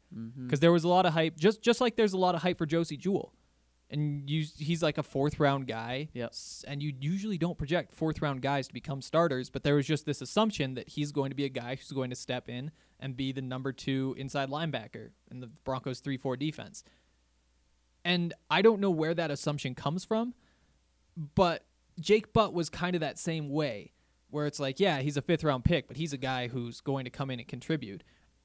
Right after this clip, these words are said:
Speaker 2: And the way the Broncos have held on to him through all the injuries and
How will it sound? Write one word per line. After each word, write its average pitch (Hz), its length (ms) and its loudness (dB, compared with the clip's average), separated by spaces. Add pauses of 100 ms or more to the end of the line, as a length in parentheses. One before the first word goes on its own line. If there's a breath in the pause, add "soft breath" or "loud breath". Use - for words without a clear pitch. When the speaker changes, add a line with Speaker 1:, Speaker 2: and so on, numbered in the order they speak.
(440)
Speaker 2:
And 170 140 0
the 165 60 4
way 170 200 2
the 185 80 0
Broncos 160 360 0
have 143 100 -2
held 135 220 -2
on 151 180 0
to 147 140 -2
him 127 100 -4
through 175 200 2
all 143 120 6
the 120 140 -2
injuries 127 580 -8 (160)
and 131 280 -6